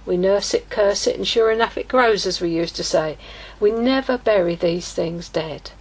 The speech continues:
We bury them alive, and they come back to haunt us. Forgive. Leave the outcome to God, and let him vindicate you. If you fight your own corner, he cannot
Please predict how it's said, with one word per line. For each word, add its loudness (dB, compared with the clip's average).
We -2
bury 2
them -2
alive, 0
and -10
they -2
come -4
back -6
to -4
haunt -4
us. -6
Forgive. 0
Leave 2
the 2
outcome -4
to -2
God, -4
and -4
let 0
him -4
vindicate -6
you. -12
If -2
you 2
fight 2
your 4
own 0
corner, 0
he -4
cannot -2